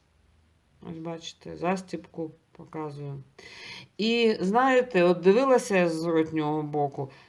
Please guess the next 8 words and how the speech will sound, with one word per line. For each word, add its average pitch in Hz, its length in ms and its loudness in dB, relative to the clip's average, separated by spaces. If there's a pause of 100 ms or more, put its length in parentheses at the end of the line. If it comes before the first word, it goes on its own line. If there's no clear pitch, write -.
і 151 80 -4
думала 208 340 2
про 185 220 2
те, 233 280 6
що, 190 440 2 (480)
е, 160 100 -4
можливо, 185 920 2 (260)
це 220 560 2